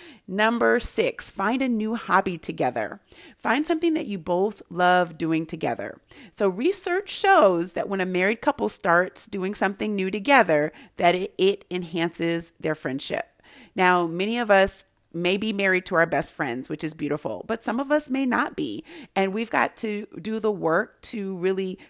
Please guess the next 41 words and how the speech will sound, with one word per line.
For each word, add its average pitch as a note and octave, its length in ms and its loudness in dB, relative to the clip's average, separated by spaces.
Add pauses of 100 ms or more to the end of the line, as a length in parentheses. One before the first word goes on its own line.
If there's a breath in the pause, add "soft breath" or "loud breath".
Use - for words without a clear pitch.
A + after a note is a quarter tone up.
cultivate F3+ 760 0
that E3+ 200 2
friendship. - 600 -4 (340 loud breath)
And A3 160 -4
so G#3+ 240 4
finding C4 440 2
a D4+ 40 4
new A#3 140 0
hobby A3 320 0
together E3+ 460 0
is D#3+ 180 -8
one E3 160 0
of D#3+ 80 -2
those D#3 220 0
ways. A#2 400 -4
And F#3+ 180 -6
so A#3 80 -2
if G3+ 140 -2
you G3+ 80 -8
don't G3+ 260 0
know E4 120 0
where G3+ 280 2
to G3 100 -2
start, B2+ 580 -2 (320 loud breath)
begin A#3 380 -2
by D#4+ 160 2
writing A3 400 2
a A#3 60 -2
list F3+ 420 0
of E3+ 200 -6
ten C4 500 0 (240 loud breath)
to D#4 100 -6
twenty D4+ 300 -2
things G#3 300 -4
that G#3 180 -4
you G#3 180 -6
love, E3 760 4
love, D#3+ 260 2
love D3+ 280 2
to D#3+ 120 -6
do, C3 380 -2